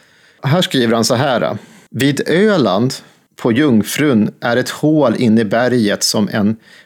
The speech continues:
välvd kyrka med högan dörr. Där inne bodde rån och boförde dädan i ett annat rum.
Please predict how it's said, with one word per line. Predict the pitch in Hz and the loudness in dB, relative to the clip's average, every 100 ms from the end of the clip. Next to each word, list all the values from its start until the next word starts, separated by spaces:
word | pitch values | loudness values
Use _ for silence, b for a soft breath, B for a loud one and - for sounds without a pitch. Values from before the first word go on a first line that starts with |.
| B | B
välvd | 101 139 160 120 104 92 - - - - | -6 0 2 2 -2 -6 -16 -20 -20 -10
kyrka | - 175 120 101 - - 147 95 | -2 0 0 -2 -4 -2 -2 -2
med | 101 120 113 107 - B B B | -2 0 0 -2 -6 B B B
högan | - 151 110 98 120 113 | 0 2 2 0 0 0
dörr. | 139 143 90 71 - b b b _ _ _ _ B B B | 0 0 -2 -10 -18 b b b _ _ _ _ B B B
Där | - 151 175 170 | -2 0 0 0
inne | 151 113 107 104 104 | 2 2 2 0 -2
bodde | 120 113 110 98 | -2 -2 0 -2
rån | 92 156 151 117 107 - _ | 0 2 2 2 0 -4 _
och | 120 - 117 | -8 -8 -4
boförde | 160 127 95 - 127 120 117 113 101 - | 0 0 0 0 2 2 0 -2 -4 -4
dädan | 156 127 104 113 113 | 0 0 0 0 0
i | 110 104 | 0 0
ett | - | -2
annat | 113 98 101 - | 0 0 0 -2
rum. | 104 101 110 | -4 -2 -8